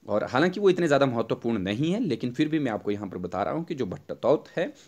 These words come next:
या भट्टतौत या भट्टौत, दो ही हैं, एक ही नाम है ये, है ना। कई जगह आपको भट्टौत मिलेगा, कई जगह भट्टतौत मिलेगा,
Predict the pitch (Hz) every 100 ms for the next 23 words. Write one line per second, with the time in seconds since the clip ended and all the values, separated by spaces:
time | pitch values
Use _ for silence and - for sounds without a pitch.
0 | - 120 101 135 135 - 110 156 - 180
1 | 104 92 92 104 110 101 98 139 160 165
2 | 185 269 - - 196 196 190 135 123 123
3 | 120 139 - _ - 127 170 - _ -
4 | 135 135 131 123 123 104 101 113 139 143
5 | 139 139 160 117 107 120 107 107 - 92
6 | 98 92 90 87 87